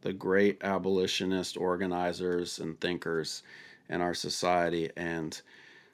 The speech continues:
her vision for eliminating prisons and police and building a society based on care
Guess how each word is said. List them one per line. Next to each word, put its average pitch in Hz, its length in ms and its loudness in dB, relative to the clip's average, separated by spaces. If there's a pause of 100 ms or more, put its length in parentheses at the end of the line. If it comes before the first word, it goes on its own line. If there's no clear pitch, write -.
(280)
her 110 200 4
vision 101 580 4
for 85 680 0
eliminating 92 840 0
prisons 95 720 0
and 87 200 -4
police 95 600 0
and 85 220 -6
building 90 380 0
a - 40 -6
society 87 720 0
based 85 400 -4
on 85 200 -2
care 90 580 0